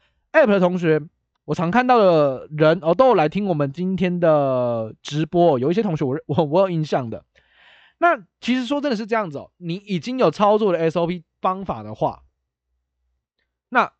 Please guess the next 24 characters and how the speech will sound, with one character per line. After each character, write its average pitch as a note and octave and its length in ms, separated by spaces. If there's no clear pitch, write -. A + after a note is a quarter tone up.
你 E3+ 220
就 B3+ 100
按 A#3 260
照 A3 200
方 G#3+ 240
法 F3+ 120
去 F#3 140
操 F3+ 220
作 F3 100
就 E3 100
可 A#2+ 200
以 A2+ 80
啦。 F2+ 180
只 F3+ 120
是 D#4 160
你 B3 120
把 A3+ 140
你 G#3+ 80
的 D3+ 80
部 G3+ 220
位 G3 100
降 E3+ 180
下 C#3+ 160
来， G2+ 180